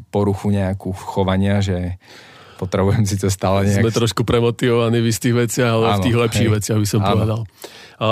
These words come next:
Speaker 2: ja mám na záver ešte, a, päť slov, ktoré by som chcel takú rýchlu odpoveď od teba.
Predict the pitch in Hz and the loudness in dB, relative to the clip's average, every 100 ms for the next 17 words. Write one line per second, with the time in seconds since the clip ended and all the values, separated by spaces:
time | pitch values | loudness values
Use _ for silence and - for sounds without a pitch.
0 | 113 127 165 151 156 185 147 131 - 135 | 2 2 2 2 2 2 0 -2 -4 -2
1 | 123 123 120 117 - 117 113 117 113 113 | 0 0 0 -2 -4 -4 -2 -2 -4 -4
2 | 113 - _ _ _ _ - 131 135 - | -6 -10 _ _ _ _ -2 -2 -2 -8
3 | - 131 117 113 107 98 _ _ _ _ | -8 -4 0 0 -2 -8 _ _ _ _
4 | _ _ - - 117 117 113 - 120 113 | _ _ -8 -2 0 0 -2 -2 -2 -2
5 | - 127 117 113 131 131 - 131 127 131 | 0 0 0 -2 -2 0 2 0 2 0
6 | 107 104 107 120 117 135 | 0 0 -2 0 0 -2